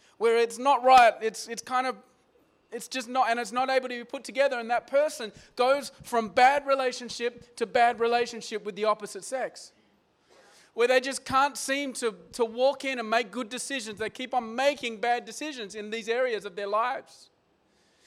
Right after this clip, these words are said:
And it's co-, it's, it's connected to their relationship with their father or lack thereof. You know, a bad relationship with a daddy can, can, can, can,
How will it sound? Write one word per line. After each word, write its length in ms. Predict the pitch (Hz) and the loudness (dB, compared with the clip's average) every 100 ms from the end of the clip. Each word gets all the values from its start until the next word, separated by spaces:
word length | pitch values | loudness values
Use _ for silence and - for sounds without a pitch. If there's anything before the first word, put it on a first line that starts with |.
| - - | -20 0
And 160 | 240 254 | 0 0
it's 180 | 247 | -4
co-, 320 | - 269 240 233 | -4 -2 -2 -2
it's, 200 | 247 202 | -4 -2
it's 200 | 240 240 | -6 -6
connected 640 | - 226 240 320 320 233 180 | -6 -4 2 0 0 -10 -8
to 100 | 220 | -6
their 140 | 220 | -4
relationship 680 | 214 226 262 233 208 202 202 | -4 -2 -4 -8 -12 -12 -10
with 140 | 196 | -12
their 120 | 196 | -10
father 420 | 190 214 226 208 185 | -8 -4 -4 -4 -6
or 100 | 190 | -4
lack 340 | 196 196 - | -4 -6 -12
thereof. 560 | 190 180 220 240 139 - _ _ _ _ _ _ _ _ _ _ _ _ _ _ _ _ _ _ _ _ _ _ _ _ _ _ _ _ _ _ _ | -10 -6 -4 -4 -8 -16 _ _ _ _ _ _ _ _ _ _ _ _ _ _ _ _ _ _ _ _ _ _ _ _ _ _ _ _ _ _ _
You 80 | 214 | -8
know, 220 | 254 220 - | -4 -4 -2
a 100 | 190 | -4
bad 380 | 160 233 277 269 | 0 2 2 0
relationship 540 | 269 277 269 233 262 | -2 -2 -4 -10 -12
with 100 | 240 | -8
a 40 | 220 | -4
daddy 300 | 240 262 262 | -2 -4 -4
can, 200 | 240 220 | -10 -10
can, 240 | 254 226 | -12 -12
can, 240 | 226 226 208 | -10 -10 -10
can, 260 | - 220 | -14 -14